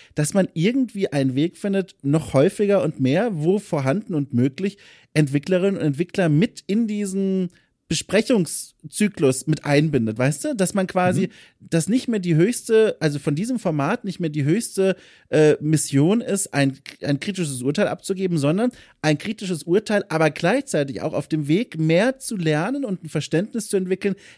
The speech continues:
Speaker 1: wie ist dieses Spiel denn wirklich entstanden? Also eine
Speaker 2: Mhm.
Speaker 1: Mischung aus Postmortem und Review quasi. Und das ist so ein Gedanke, den trage ich momentan mit mir rum. Und wie gesagt, mir fällt's jedes Mal auf, wenn ich mit Entwicklerinnen und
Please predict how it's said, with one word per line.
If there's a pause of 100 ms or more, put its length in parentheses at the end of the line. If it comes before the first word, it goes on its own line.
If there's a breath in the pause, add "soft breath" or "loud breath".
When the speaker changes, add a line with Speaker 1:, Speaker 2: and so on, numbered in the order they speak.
Speaker 1:
wie
ist
dieses
Spiel
denn
wirklich
entstanden? (200 soft breath)
Also
eine
Speaker 2:
Mhm.
Speaker 1:
Mischung
aus
Postmortem
und
Review
quasi. (180 soft breath)
Und
das
ist
so
ein
Gedanke,
den
trage
ich
momentan
mit
mir
rum. (240 soft breath)
Und
wie
gesagt,
mir
fällt's
jedes
Mal
auf,
wenn
ich
mit
Entwicklerinnen
und